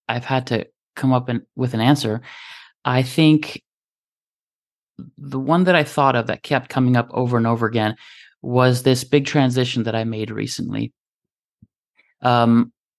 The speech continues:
in the midst of the pandemic, I was in Tucson, Arizona, and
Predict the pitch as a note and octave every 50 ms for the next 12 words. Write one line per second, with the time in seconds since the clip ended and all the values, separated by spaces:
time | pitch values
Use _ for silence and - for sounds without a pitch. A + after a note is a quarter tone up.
0 | _ _ _ _ _ _ _ _ _ _ _ - C3+ C3+ C#3 C3+ C3+ C#3 D#3+ F3+
1 | F3+ - - - D3+ C#3 B2+ C3 B2+ A#2+ A#2+ A#2+ A#2 - _ - - C3 B2 B2
2 | A#2+ C#3 C3 C3 C3 B2 A#2+ A#2 - - _ - - A2+ B2 C3 C3 B2+ B2 B2
3 | B2 B2 B2 A#2+ A#2+ A#2 A#2 A#2 - - - A#2+ B2 A#2+ A#2+ A2+ A#2 A#2 A2+ B2+
4 | B2+ - G3 F#3+ - C3+ A2 G#2+ G2 - A#2 A#2 A#2+ A2+ A#2+ A2+ A2 G#2+ G#2 A#2
5 | C#3+ D3 _ _ _ _ _ _ _ _ _ _ _ _ _ _ _ _ _ _
6 | _ - B2 B2 B2 B2 A#2+ A#2+ A#2 A#2 A#2 A2+ A2+ A2 A2